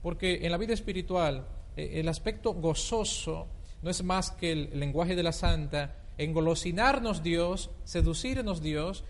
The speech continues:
engancharnos Dios, para que una vez que la fe está un poquito crecidita, meternos en la purificadora y reconfiguradora noche oscura del espíritu.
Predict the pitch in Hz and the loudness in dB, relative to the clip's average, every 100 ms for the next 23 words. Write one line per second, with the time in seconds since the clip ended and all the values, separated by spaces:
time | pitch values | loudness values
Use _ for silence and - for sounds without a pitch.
0 | - - 170 175 175 220 233 220 202 156 | -10 -6 -2 0 0 4 2 4 0 0
1 | 151 151 170 - - - - 165 220 233 | 0 0 -2 -6 -10 -10 -2 0 2 2
2 | 214 220 - 180 160 202 202 208 185 185 | 4 2 2 2 2 0 0 0 0 -4
3 | 233 240 202 190 185 - 175 160 165 156 | -4 -2 -2 -2 2 2 2 0 -2 -4
4 | - - 147 147 165 175 165 156 143 147 | -6 -6 -2 0 4 4 2 -2 -2 -2
5 | 147 156 156 151 214 208 156 151 151 147 | -2 -2 -2 -2 -4 0 2 2 2 0
6 | 147 147 - - 147 156 180 175 175 160 | -2 -4 -10 -6 -2 0 0 0 -2 -2
7 | 160 156 156 147 147 147 147 147 139 143 | -2 2 2 2 2 0 0 -2 -4 -2
8 | 160 160 - 135 127 - - 143 135 127 | 0 -2 -4 -4 -6 -6 -4 -2 -2 -2
9 | 123 120 - 120 117 - | -4 -6 -8 -8 -8 -10